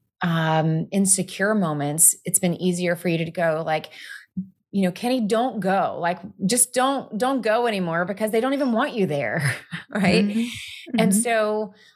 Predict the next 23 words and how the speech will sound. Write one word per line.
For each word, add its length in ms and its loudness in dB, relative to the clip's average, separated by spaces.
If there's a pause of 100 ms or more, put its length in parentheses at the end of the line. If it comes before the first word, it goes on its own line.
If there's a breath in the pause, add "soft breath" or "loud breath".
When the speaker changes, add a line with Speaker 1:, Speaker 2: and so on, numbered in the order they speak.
(120)
Speaker 1:
I 60 -2
think 240 0
it's 320 2 (400)
cost 500 0
a 60 0
lot 340 2
in 60 -6
the 80 -2
last 240 0
couple 180 -6
of 60 0
years 240 0
for 120 -4
you 120 0
guys 240 2
too. 160 -4
And 80 2
I 80 2
think 220 -4
you're 100 2
exhausted 600 0
too. 320 -2
So 320 2